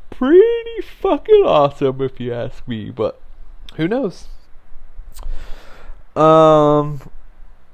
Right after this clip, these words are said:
my other little tidbit that I thought was really stupid is I don't really understand why Omos is in,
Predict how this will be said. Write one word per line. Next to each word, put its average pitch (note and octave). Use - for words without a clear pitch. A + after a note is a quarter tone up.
my C#3
other B3+
little B3
tidbit G#3+
that E3+
I E3+
thought F3
was D3+
really E3+
stupid D#3
is C3
I C3+
don't D#3
really D#3
understand D3+
why B2
Omos D3+
is B2+
in, C3+